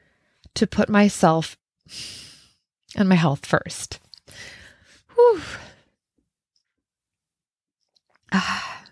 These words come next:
wow, it's making me cry. Okay. So I used to be someone who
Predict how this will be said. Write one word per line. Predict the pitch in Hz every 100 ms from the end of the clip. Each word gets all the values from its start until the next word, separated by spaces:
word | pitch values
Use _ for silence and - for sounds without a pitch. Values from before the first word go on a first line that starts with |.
| _ _ _
wow, | 208 202 185 - -
it's | - - 262
making | 254
me | 226
cry. | - 240 - - -
Okay. | 220 190 - _ _ - - - - - _ _ _ _
So | - - 339 311 302 - - _ _ _ _ _ _ - 220
I | 269
used | 330 403 -
to | -
be | 269 262
someone | - 233 233 220 208
who | - - - - 247 240 226 233 233